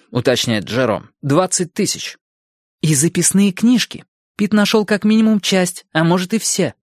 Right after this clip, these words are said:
Деньги он использовал, чтобы помочь родителям, и у него не было никаких проблем, пока он не попытался продать записные книжки, чтобы оплатить учёбу сестры.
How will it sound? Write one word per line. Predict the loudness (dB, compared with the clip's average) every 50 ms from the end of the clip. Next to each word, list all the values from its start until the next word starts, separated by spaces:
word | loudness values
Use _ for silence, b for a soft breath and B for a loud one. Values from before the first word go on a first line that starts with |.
| _ _ _ _ _ _ _ -4
Деньги | 0 2 2 4 4 4
он | 4 4 2
использовал, | 2 2 0 0 0 0 0 0 -2 -2
чтобы | -2 0 0 0 0
помочь | 0 0 0 0 0 0 0
родителям, | 0 0 0 0 -2 -2 -4 -6 -10 -10 -14 _ _ _ _ _ 0
и | 2
у | 2
него | 2 2 4
не | 4 4 2
было | 4 4 2
никаких | 2 4 2 2 2 2 0 -2 -2 -2 -4 -4 -2
проблем, | 0 0 0 0 0 0 0 -2 -2 B B B B B B B B
пока | -4 0 2 2 4
он | 4 4
не | 2 2
попытался | 0 0 -2 -2 0 0 -2 0 0 -2 -2
продать | 0 0 0 0 0 0
записные | -2 -4 -4 -2 -2 0 0 0 0
книжки, | 0 0 0 0 0 0 -2 -6 -6
чтобы | -4 -2 0 0 0
оплатить | 0 0 0 -2 -2 -2 -4 -4
учёбу | -2 -2 0 0 0 0
сестры. | -2 -2 -4 -6 -4 -4 -4 -6 -6